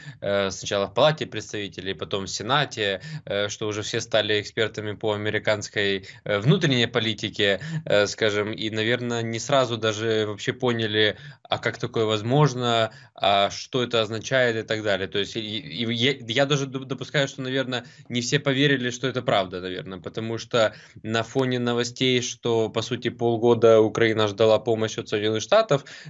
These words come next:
то эта новость, она к-, как-то была такая абсолютно там из ряда вон выходящая. Поэтому, э, конечно, это позитивный сюрприз, и это, я думаю, вот с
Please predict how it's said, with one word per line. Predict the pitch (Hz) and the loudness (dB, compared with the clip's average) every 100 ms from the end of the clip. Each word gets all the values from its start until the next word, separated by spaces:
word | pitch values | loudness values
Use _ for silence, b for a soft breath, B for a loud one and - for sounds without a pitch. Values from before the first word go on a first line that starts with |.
| - | -10
то | - 117 113 | 0 4 6
эта | 110 139 147 | 6 4 2
новость, | 123 123 120 | 0 0 -2
она | 113 113 | 0 -2
к-, | 117 - - | -4 -12 -16
как-то | 107 - 110 | -16 -8 -2
была | 101 107 107 | 2 4 4
такая | 104 95 104 101 101 98 B B | 2 -2 0 2 2 -2 B B
абсолютно | 110 - 113 117 113 | -8 -2 0 0 -2
там | 104 104 | -2 -2
из | 101 | 0
ряда | 117 113 | 2 2
вон | 113 113 107 B B _ | 0 -2 -6 B B _
выходящая. | 113 139 117 87 - 90 | -2 0 0 0 -2 -10
Поэтому, | 80 113 120 120 123 123 147 B - | 0 2 2 -2 -2 -4 -6 B -2
э, | 107 110 110 | 4 4 4
конечно, | 127 135 160 160 | 2 2 0 0
это | 160 151 147 | -2 0 -2
позитивный | - 139 139 160 165 139 | 0 0 0 0 2 2
сюрприз, | - 135 - 185 269 - - | 2 -2 0 -2 -2 -4 -2
и | 135 | 2
это, | 156 180 180 | 4 2 2
я | 165 156 190 | 4 4 4
думаю, | 190 196 185 175 160 - | 0 -2 -2 -2 -4 -2
вот | 135 135 | -4 -4
с | - | -14